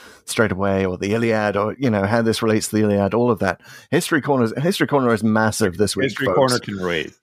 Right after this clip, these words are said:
Speaker 1: <laughs> History Corner can wait. Let's talk Companion Corner, first of all.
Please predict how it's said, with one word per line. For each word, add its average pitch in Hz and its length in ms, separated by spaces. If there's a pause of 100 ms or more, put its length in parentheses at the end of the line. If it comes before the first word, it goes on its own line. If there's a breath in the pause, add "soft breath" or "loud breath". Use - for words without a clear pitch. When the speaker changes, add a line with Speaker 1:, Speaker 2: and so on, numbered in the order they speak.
(140)
Speaker 1:
<laughs> - 220
History 160 400
Corner 170 320
can 131 220
wait. 117 260 (260 loud breath)
Let's 120 360
talk 117 340
Companion 110 720
Corner, 98 440
first - 360
of 82 120
all. - 220